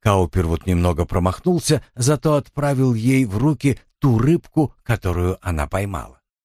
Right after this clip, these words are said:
«О, как чудесно!» — сказала она и выпрямилась. «Она живая! Я поймала ее!» Она приплясывала на месте,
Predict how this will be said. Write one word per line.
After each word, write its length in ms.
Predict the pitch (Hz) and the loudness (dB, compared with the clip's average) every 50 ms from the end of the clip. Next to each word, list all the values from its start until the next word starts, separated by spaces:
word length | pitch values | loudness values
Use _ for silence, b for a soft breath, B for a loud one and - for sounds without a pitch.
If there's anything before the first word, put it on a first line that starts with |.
| _ _ _ _ _ _ _ _ B B B B B B _ | _ _ _ _ _ _ _ _ B B B B B B _
«О, 480 | - 180 180 160 139 123 113 107 101 - _ | 0 2 2 2 2 0 -2 -6 -8 -8 _
как 220 | - 175 - _ | -6 -6 -6 _
чудесно!» — 680 | _ - - 190 175 160 175 135 95 - - - 101 - b b b | _ -2 -2 -2 0 0 -2 -2 -2 -6 -4 -6 -6 -6 b b b
сказала 580 | - - - 113 101 85 92 85 80 85 - - | -20 -6 -4 -4 -2 0 -2 -2 -2 -2 -4 -4
она 340 | - 110 120 139 165 165 - - | -6 -2 0 0 0 -2 -4 -6
и 120 | - 104 | -8 -6
выпрямилась. 760 | 90 85 82 76 - - 78 71 71 73 80 - - - - _ _ _ _ _ _ _ _ _ _ _ | -4 -4 -4 -4 -4 -8 -8 -8 -8 -12 -10 -12 -12 -12 -14 _ _ _ _ _ _ _ _ _ _ _
«Она 280 | 85 85 90 98 101 | -2 0 0 0 0
живая! 600 | 98 - 147 147 139 180 180 160 113 78 71 - _ _ _ _ | 0 0 0 0 0 0 0 0 -4 -6 -10 -14 _ _ _ _
Я 240 | - - 143 196 196 | -4 0 2 2 2
поймала 540 | 196 - 214 214 214 220 226 214 185 131 113 | 2 2 2 2 4 2 2 2 0 0 0
ее!» 480 | 110 104 107 117 104 90 82 71 65 - _ _ _ _ _ _ _ _ _ _ _ _ _ _ _ _ | 0 0 0 0 0 0 -4 -6 -6 -10 _ _ _ _ _ _ _ _ _ _ _ _ _ _ _ _
Она 240 | - 82 82 82 76 | -2 0 0 0 0
приплясывала 800 | - - 90 80 - 87 85 85 82 - - 87 78 78 80 80 | 0 0 -2 -2 0 -2 -2 -2 -2 -4 -6 -6 -4 -4 -4 -2
на 160 | 82 90 98 | -2 0 0
месте, 440 | 120 147 147 123 - - 131 107 | 0 0 0 -2 -2 -2 -2 -2